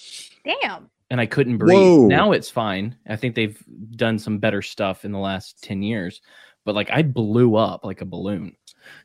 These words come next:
Speaker 3: The first
Speaker 1: So
Speaker 3: one that came out was called Nexium, and it was, uh,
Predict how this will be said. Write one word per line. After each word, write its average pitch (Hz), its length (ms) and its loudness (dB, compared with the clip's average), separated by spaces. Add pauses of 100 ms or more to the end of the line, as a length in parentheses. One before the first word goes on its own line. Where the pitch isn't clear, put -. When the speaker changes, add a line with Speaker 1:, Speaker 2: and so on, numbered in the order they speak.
(100)
Speaker 3:
The 123 200 2
first 170 400 2
Speaker 1:
So 185 60 0
Speaker 3:
one 170 180 2
that 139 220 -2
came 135 260 -2
out 110 220 -2
was 107 160 -6
called 104 440 -4
Nexium, 95 880 -2 (320)
and 98 120 -6
it 95 100 -6
was, 98 300 -2
uh, 95 200 0